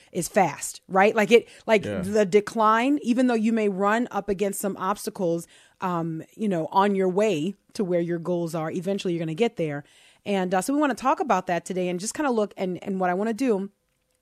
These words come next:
Speaker 1: is I wanna bring in one headline that I've had, um, for a really long time. And honestly, I just, you know, it, it's one of those things where it almost seems like it's unbelievable that people would actually say these things out loud, but you do have a
Speaker 2: <laughs>
Speaker 1: man who did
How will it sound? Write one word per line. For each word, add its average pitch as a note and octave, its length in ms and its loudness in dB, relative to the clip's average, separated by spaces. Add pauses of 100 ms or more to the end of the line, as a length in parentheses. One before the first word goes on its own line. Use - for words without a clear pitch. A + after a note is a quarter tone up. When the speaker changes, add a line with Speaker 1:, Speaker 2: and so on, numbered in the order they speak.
(140)
Speaker 1:
is G3+ 140 -2
I G3+ 40 0
wanna G#3 200 0
bring A3+ 240 -2
in F#3+ 220 -4
one A3 260 -2
headline F3+ 400 -6
that E3+ 120 -6
I've D#3+ 100 -6
had, E3 340 -6 (520)
um, D#3+ 440 -8
for F3 140 -4
a - 20 -6
really F#3 280 0
long D#3 280 -4
time. D3 380 -6 (760)
And G3 180 0
honestly, G#3+ 420 2
I E3+ 80 2
just, F#3+ 340 -4 (420)
you A3+ 120 -2
know, F#3 100 0
it, G3+ 200 0
it's G#3 160 -4
one A3+ 120 0
of A#3 60 0
those G3+ 180 -2
things G3+ 240 -4
where E3+ 340 0
it F3+ 140 -6
almost F#3+ 300 -2
seems F3+ 160 -4
like E3 140 -6
it's E3+ 120 -8
unbelievable F3 640 -4
that D#3+ 160 -4
people F3 240 -4
would F3 100 -2
actually E3 300 -4
say F#3 180 -2
these F3 220 -4
things E3+ 240 -6
out D3+ 160 -6
loud, E3 340 -4
but E3 140 -6
you E3 100 -8
do F#3 200 -2
have F3 160 -2
a D#3+ 40 -6
Speaker 2:
<laughs> D#3 140 -6
Speaker 1:
man D3+ 200 -6 (260)
who F3 180 -6
did E3 340 0